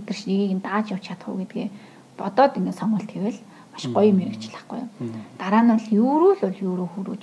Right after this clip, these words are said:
Speaker 1: болно, тэ?
Speaker 2: Мм.
Speaker 1: Тэгээд бусад бүх зүйлийг ойлгоход бол ер нь ямар ч төрлийн инженерчлэл, шинжлэх
Speaker 2: Мм.
Speaker 1: ухааны гаралтай мэрэгчлүүдийг ер нь яг үндсэн утгыг нь ойлгож чадах юм бол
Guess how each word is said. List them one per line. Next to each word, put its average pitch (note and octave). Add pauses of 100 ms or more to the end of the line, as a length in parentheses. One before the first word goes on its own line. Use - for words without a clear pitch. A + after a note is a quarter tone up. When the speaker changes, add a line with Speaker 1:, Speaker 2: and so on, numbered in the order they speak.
Speaker 1:
болно, F#3+
тэ? A#3+
Speaker 2:
Мм. A#3
Speaker 1:
Тэгээд G#3 (220)
бусад A#3
бүх D4+
зүйлийг F#3+
ойлгоход F#3
бол -
ер B3+
нь D4+ (200)
ямар C4
ч -
төрлийн G3
инженерчлэл, G3+
шинжлэх -
Speaker 2:
Мм. A#3+
Speaker 1:
ухааны F#3+
гаралтай F#3+
мэрэгчлүүдийг - (680)
ер G3
нь A3
яг G#3+ (140)
үндсэн G3
утгыг F#3+
нь F#3
ойлгож -
чадах F#3+
юм -
бол -